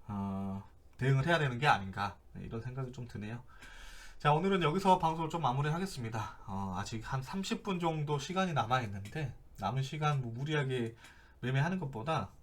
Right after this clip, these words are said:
그냥 마무리를 하는 게 좋지 않을까. 금요일이기도 하니까요.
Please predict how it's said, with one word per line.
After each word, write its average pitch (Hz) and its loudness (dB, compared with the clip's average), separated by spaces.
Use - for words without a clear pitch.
그냥 127 -6
마무리를 151 0
하는 202 -2
게 156 -2
좋지 143 -6
않을까. 104 -4
금요일이기도 135 2
하니까요. 135 -4